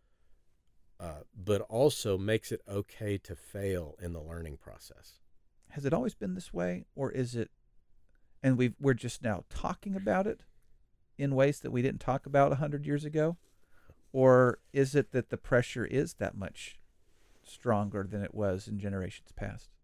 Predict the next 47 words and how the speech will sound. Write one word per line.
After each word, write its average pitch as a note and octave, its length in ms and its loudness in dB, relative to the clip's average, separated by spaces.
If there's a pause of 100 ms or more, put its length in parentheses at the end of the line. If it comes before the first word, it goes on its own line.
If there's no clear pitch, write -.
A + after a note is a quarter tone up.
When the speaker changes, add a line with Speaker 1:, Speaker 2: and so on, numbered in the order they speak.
(460)
Speaker 1:
You A#2 120 -2
know, A2 340 -4 (400)
um, F#2 320 -16 (240)
I, G2+ 220 -12
I A2+ 60 -2
can G2 160 -6
only F2+ 180 -6
offer D#2+ 280 -12
an D2+ 40 -12
opinion, D#2 460 -12
and D#2 100 -12
I, F2 120 -12 (100)
I, - 20 -8
Speaker 2:
Right. A2+ 200 0
Speaker 1:
you A2 60 0
know, F#2 120 -2
I G#2 100 2
don't G#2+ 180 -2
know. F2 240 -6 (380)
<laughs> - 400 -20
I, - 300 -14
I - 20 -4
don't F#2+ 160 -2
know D2+ 120 -12 (100)
the C#2+ 80 -18
answer - 240 -20
to - 80 -20
that. - 100 -20 (540)
Other D3 240 8
than G#2 180 2
this, G2+ 380 -4 (400)
um, E2+ 340 -16 (180)
I B2 60 -6
think A3 240 2
we G3+ 120 0
have C#3 180 0
a G#2 40 0
tendency, F#2 800 -8 (800)
uh, - 340 -6 (100)
a, C3 60 2
a A2+ 40 4
really E3+ 260 8
good C3 220 4
friend G#2+ 240 0
of F#2 80 -4
mine, F2 380 -6 (460)
uh, D#2 360 -14